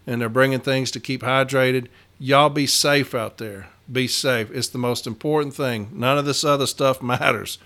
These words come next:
Your safety is, is premium. <laughs> Your safety is most important, okay? Take care of yourselves. Take breaks as needed in this heat. C C A's, if you're listening,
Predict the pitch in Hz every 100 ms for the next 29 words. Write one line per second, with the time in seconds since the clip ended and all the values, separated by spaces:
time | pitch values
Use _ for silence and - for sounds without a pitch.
0 | _ - - _ - 127 - 160 156 147
1 | - 123 113 - 127 117 - 156 151 123
2 | 98 - _ _ _ 131 117 120 117 147
3 | 151 151 143 131 139 135 135 - 131 107
4 | 98 104 - 131 131 131 - - - _
5 | - 127 127 151 143 135 113 - 120 117
6 | - 131 123 123 139 147 - 147 139 143
7 | 143 139 135 135 123 - 147 120 - -
8 | - - - 143 135 147 139 151 147 135
9 | 135 139 147 143 160 151